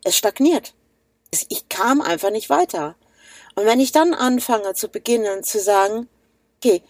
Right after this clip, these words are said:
wie sieht jetzt mein nächster Schritt aus?“ Und da war die Entscheidung dann da. Ich hab eine neue Wahl getroffen und hab gesagt, „Okay, ich lass das alte Programm da, wo es hingehört.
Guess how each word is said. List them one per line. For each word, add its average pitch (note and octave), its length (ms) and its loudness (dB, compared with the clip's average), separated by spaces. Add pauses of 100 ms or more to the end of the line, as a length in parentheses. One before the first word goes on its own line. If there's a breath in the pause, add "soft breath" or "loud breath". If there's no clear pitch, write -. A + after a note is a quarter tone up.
(120)
wie D#4 400 2
sieht F#3+ 360 -6
jetzt - 640 -4 (360)
mein E3+ 420 -4 (180)
nächster D3 440 -4
Schritt - 420 -8
aus?“ - 600 -14 (840 loud breath)
Und E3+ 140 -2
da D#3 120 4
war F3+ 100 4
die A#3+ 100 2
Entscheidung A3+ 500 2
dann A3 180 0
da. C#3 260 -6 (100)
Ich - 160 -10
hab D#3 120 -6
eine E3+ 220 0
neue F3 320 2
Wahl D3+ 220 4
getroffen - 600 -8 (400 soft breath)
und F3+ 120 -4
hab - 160 0
gesagt, F3+ 380 -4
„Okay, - 360 -2 (300 loud breath)
ich F#3 140 -2
lass F#3+ 200 2
das G3+ 160 -2
alte F#3 240 -2
Programm D#3 460 -8
da, D3+ 260 4
wo D#3+ 100 -2
es D#3 160 -2
hingehört. D3 680 -2